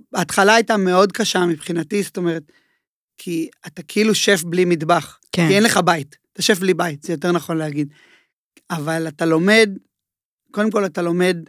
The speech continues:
Speaker 1: להכשיר אנשים יותר טוב, אתה לומד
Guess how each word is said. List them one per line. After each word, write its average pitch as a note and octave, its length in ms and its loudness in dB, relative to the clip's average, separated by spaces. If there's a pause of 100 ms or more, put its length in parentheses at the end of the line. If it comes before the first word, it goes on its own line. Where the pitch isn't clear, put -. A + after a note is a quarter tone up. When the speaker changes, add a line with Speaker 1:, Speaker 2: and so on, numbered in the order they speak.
(360)
Speaker 1:
להכשיר F3 500 0
אנשים E3 420 0
יותר D3+ 320 -2
טוב, D3+ 320 -8 (480)
אתה E3+ 100 -6
לומד E3+ 420 2